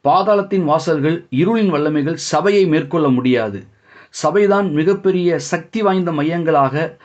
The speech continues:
இருளை மேற்கொள்ளக்கூடிய மிகப்பெரிய ஆயுதமாய் காணப்படும். இந்த இருளின் வருஷத்திலே சபைகள் தான் பாதுகாப்பாக இருக்க முடியும். இருளுக்கு தப்பித்துக் கொள்ளும்படியாக மிக-, மிகப்பெரிய பங்களிப்பை சபைகள் கொடுக்கும்.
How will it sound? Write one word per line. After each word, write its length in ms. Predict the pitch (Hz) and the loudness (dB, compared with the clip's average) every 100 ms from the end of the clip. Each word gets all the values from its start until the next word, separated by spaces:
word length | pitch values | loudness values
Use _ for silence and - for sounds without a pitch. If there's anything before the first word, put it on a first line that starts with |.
| - - | -20 -8
இருளை 520 | 127 180 233 247 214 | -2 0 2 2 2
மேற்கொள்ளக்கூடிய 880 | 170 190 190 196 175 143 156 156 156 | 2 0 0 0 0 0 -4 -2 0
மிகப்பெரிய 640 | 135 151 202 196 190 185 | 2 2 0 0 2 2
ஆயுதமாய் 520 | 151 170 190 170 160 143 | 2 2 2 0 -2 -4
காணப்படும். 600 | 139 139 131 123 107 104 - - - - | -2 -2 0 -2 -4 -8 -20 -20 -18 -2
இந்த 240 | 180 196 | 0 2
இருளின் 340 | 180 220 233 196 | 2 2 2 2
வருஷத்திலே 760 | 175 190 185 180 143 123 139 - - | 0 0 0 0 2 0 -4 -14 -14
சபைகள் 480 | - 165 233 226 196 | -4 0 2 2 2
தான் 260 | 196 190 | 2 0
பாதுகாப்பாக 680 | 175 196 214 202 185 180 175 | 2 2 2 2 2 0 2
இருக்க 240 | 160 156 151 | 0 0 0
முடியும். 420 | 139 127 113 104 - - - | 2 2 0 -6 -18 -20 -14
இருளுக்கு 760 | 127 175 240 247 190 196 214 - | -2 2 4 2 0 -4 -4 -4
தப்பித்துக் 460 | - 160 220 - - | -4 -2 -4 -6 0
கொள்ளும்படியாக 680 | 196 190 180 175 165 165 180 | 2 4 2 2 0 2 2
மிக-, 440 | 143 190 214 214 | 2 2 2 -2
மிகப்பெரிய 640 | 151 185 220 214 208 220 220 | 0 0 2 2 2 0 0
பங்களிப்பை 640 | 170 214 220 202 190 180 | -2 2 2 2 0 -2
சபைகள் 480 | 170 160 196 190 185 | -2 0 2 2 0
கொடுக்கும். 480 | 160 151 143 131 | -2 -2 -4 -6